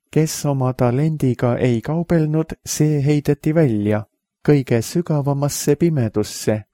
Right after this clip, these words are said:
kohta, kus on ulgumine ja hammaste kiristamine.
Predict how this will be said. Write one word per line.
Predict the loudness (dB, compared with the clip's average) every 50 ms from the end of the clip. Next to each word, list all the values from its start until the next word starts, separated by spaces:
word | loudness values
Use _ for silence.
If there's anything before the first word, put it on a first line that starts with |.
| _ _ -4
kohta, | -2 -2 -2 -4 _ _ _ -2 0 0 -2 -6 -4
kus | -2 -2 -2 -2 -4 -4
on | -4 -4 -4 -4 -4
ulgumine | -4 -2 -2 -2 -2 -2 -2 -2 -2 -2 0 0 0 -2 -2 0
ja | 0 0 0
hammaste | 0 -2 -4 -2 -2 -2 -4 -4 -6 -6 -4
kiristamine. | -2 0 0 0 0 -2 -4 -6 -6 -6 -4 -4 -4 -4 -4 -6